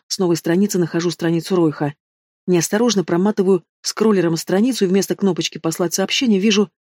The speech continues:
немеющие пальцы скользят по тачпаду вправо и вверх, силы бьют по пластиковой панельке, чтобы прожать красный крестик. Закрыла браузер.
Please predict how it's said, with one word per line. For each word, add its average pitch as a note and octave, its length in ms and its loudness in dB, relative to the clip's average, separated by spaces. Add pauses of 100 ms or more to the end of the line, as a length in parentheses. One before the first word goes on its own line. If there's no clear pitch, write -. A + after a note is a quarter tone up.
(220)
немеющие G3+ 560 4
пальцы G3 320 0
скользят F3+ 560 0
по E3 100 -4
тачпаду E3+ 480 0
вправо E3+ 380 0
и D#3+ 100 2
вверх, G#3 540 0
силы A#3+ 340 0
бьют E3+ 220 -2
по E3 120 -4
пластиковой D#3+ 520 0
панельке, G3+ 460 0
чтобы F3+ 280 -2
прожать F3+ 400 -2
красный E3 380 -2
крестик. D3+ 500 -2 (420)
Закрыла F3+ 480 2
браузер. D3+ 500 0